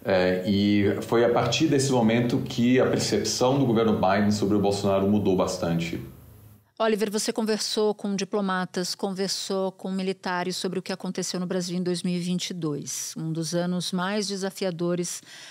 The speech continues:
Speaker 2: pra nossa democracia recente.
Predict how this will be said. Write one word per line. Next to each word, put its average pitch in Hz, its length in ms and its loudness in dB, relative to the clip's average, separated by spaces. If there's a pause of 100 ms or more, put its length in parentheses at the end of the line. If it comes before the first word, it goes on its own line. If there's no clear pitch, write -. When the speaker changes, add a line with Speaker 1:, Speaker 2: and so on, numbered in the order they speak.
(140)
Speaker 2:
pra 190 100 0
nossa 180 600 -2
democracia 175 800 -4
recente. 180 760 -4